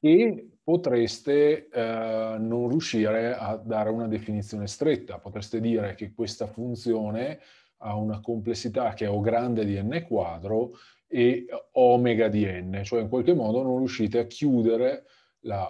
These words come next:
forchetta fra, eh, il limite superiore e il limite inferiore. Però comunque avete già una stima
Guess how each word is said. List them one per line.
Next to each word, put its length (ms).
forchetta 680
fra, 800
eh, 60
il 80
limite 320
superiore 540
e 20
il 60
limite 280
inferiore. 560
Però 260
comunque 400
avete 260
già 340
una 240
stima 640